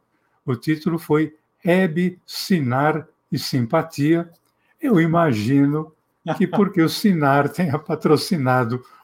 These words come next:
o programa. E era um programa, inclusive existe a descrição dele em revistas, que reunia entrevista,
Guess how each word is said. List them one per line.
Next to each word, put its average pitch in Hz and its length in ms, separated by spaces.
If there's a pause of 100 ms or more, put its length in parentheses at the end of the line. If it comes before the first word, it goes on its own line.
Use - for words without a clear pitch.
o 147 100
programa. 120 600 (840)
E 214 580
era 185 180
um 190 60
programa, 190 760 (400)
inclusive 117 800
existe 117 960 (440)
a 110 360
descrição 117 720
dele 120 440
em 120 120
revistas, 113 800 (340)
que 180 160
reunia 151 640
entrevista, 196 880